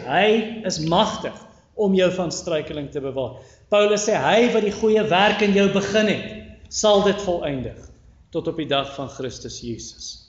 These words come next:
En dan, wanneer jy by die Here is, deur die Here Jesus Christus, gaan jy hierdie, uh, hierdie enigste God en Verlosser, jy gaan hom met jou eie oë sien, vers vyfentwintig. Vers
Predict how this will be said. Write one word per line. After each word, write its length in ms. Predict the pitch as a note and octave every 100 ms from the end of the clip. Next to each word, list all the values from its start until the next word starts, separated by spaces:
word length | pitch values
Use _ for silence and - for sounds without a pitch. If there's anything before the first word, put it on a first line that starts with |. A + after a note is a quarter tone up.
| _ _ _ _ _ _ -
En 100 | C#3
dan, 280 | C#3 G3 G#3+
wanneer 300 | G3 F#3+ F#3+
jy 20 | F#3 E3+
by 100 | F3
die 100 | F3
Here 240 | F3+ G3+ G3+ G#3
is, 140 | D#3 - - - - C#3
deur 220 | F3+ G3+
die 160 | G3 G3+
Here 180 | G3+ G3
Jesus 420 | G3 G3+ G3 -
Christus, 500 | G3 G#3 - F3+ -
gaan 160 | F3+ D#3+
jy 100 | E3+ F3
hierdie, 340 | E3 F3 F3+ - - - - _ _ _ -
uh, 400 | D3+ C#3+ C#3 C#3
hierdie 240 | E3+ F3+ F3+ G#3+
enigste 500 | A3 A3 G#3 - G3+ -
God 640 | G3+ F3+ - - - -
en 220 | F#3+ F#3 F3+
Verlosser, 760 | G3 E3+ F3+ F#3+ - D#3 F#2+ - - -
jy 80 | D#3
gaan 220 | D#3 D#3+
hom 100 | D#3 E3
met 100 | D#3
jou 140 | D3+
eie 240 | D#3 D3 C#3+
oë 240 | C#3+ C3+
sien, 300 | - C#3 A#2+
vers 240 | B2 B2+ -
vyfentwintig. 760 | C#3+ B2+ B2+ A#2+ B2 A#2 A#2+ A#2+ - _ - _ _ _ _ _ _
Vers 180 | D#3 C3+